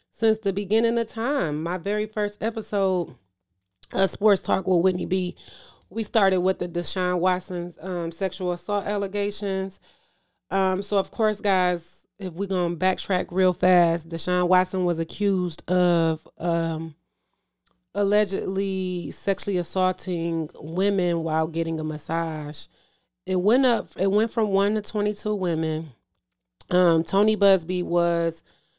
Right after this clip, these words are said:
the lawyer representing the women. I believe he may still be representing them, um, on the civil side, but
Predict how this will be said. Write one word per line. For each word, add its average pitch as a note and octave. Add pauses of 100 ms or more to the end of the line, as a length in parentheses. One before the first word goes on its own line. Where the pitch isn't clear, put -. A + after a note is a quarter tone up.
(120)
the F#3
lawyer F#3
representing F3+
the A3
women. A3
I F3+
believe F3
he F#3+
may F3
still F3
be F#3
representing F3+
them, F3+ (560)
um, F3
on F3
the E3+
civil F#3
side, F3+
but G3